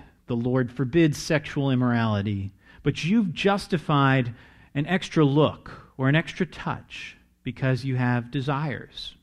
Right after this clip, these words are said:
that need to be satisfied. Or perhaps you know that the Lord forbids gossip and slander, but you justify giving into your passions because you're just trying to help someone.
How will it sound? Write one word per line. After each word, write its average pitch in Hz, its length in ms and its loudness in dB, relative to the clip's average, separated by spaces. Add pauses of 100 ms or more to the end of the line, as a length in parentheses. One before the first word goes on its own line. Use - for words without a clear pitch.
that 143 80 -8
need 151 200 -2
to 147 60 -6
be 143 120 -4
satisfied. 139 720 -10 (880)
Or 156 80 2
perhaps 165 420 0
you 185 100 4
know 156 300 4
that 139 240 2 (360)
the 139 100 0
Lord 147 320 4
forbids 143 640 2
gossip 135 560 -4
and 110 100 -2
slander, 120 540 -2
but 107 240 -8 (240)
you 156 80 -8
justify 151 640 -4
giving 127 320 0
into 123 180 0
your 117 120 -2
passions 117 580 -6
because 120 400 -8
you're 123 80 -6
just 117 200 -10
trying 123 220 -2
to 123 80 -2
help 202 400 -6 (340)
someone. - 460 -8